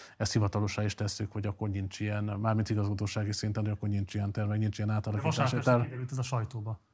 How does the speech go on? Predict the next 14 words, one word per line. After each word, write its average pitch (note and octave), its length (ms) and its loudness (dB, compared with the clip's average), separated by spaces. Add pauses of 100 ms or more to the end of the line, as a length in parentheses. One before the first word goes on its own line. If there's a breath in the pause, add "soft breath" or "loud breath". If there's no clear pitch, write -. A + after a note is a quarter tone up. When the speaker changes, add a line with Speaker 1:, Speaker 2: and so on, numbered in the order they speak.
(100)
Speaker 1:
Ö, C3+ 200 8
nem, D3+ 260 8
a A#2+ 180 6
következő B2+ 420 6
történt, D#3 520 6
engemet C3+ 440 4
felhívott A#2 560 4
az A2 180 6
egyik, G#2 320 4 (140)
ö, A2+ 180 2 (1080 loud breath)
vezetőségi G#2+ 500 2
tag G#2 200 0
a G#2 140 2
szerkesztőségből, D#3+ 1080 4